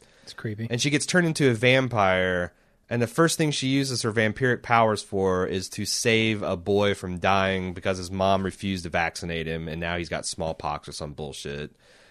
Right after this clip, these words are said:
Speaker 2: So there's a little anti-vaxxer, uh, smacking around in there, which I'm on board with. Uh, but then she just, as soon as he miraculously recovers, she just streets him. And he didn't tur-, he turns, like, a sizable chunk of the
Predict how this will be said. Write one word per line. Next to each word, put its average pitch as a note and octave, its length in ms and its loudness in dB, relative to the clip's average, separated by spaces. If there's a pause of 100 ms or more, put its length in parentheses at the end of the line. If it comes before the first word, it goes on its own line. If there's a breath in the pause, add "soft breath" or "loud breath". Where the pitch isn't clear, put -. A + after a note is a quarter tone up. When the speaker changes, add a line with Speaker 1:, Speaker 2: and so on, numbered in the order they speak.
(180 soft breath)
Speaker 2:
So G2+ 180 -2
there's F#2+ 160 -2
a G#2 60 -2
little G2 320 0
anti-vaxxer, F2+ 2000 -2
uh, E2+ 580 -6
smacking F2+ 460 -4
around E2+ 260 -4
in F2 60 -6
there, F#2+ 140 -2
which A#2 200 -4
I'm D#3+ 240 -2
on G2+ 140 2
board E2 260 -4
with. E2 360 -4 (320)
Uh, C#3 340 6 (200)
but D#3+ 420 6 (400)
then G3 280 8
she A#3+ 180 2
just, A3+ 300 2
as D#3+ 140 4
soon B3 160 4
as G#3+ 120 4
he A3 100 6
miraculously F3+ 760 8
recovers, F#3 400 6
she - 100 -2
just E3+ 220 0
streets - 380 -2
him. G2 420 -2 (760)
And D#3+ 120 6
he G3 80 6
didn't F3 260 0
tur-, - 180 0
he F3 140 2
turns, F#3+ 420 4
like, F3 220 4
a E3 160 6
sizable E3+ 540 4
chunk - 540 0
of C#3+ 240 0
the C3+ 280 -2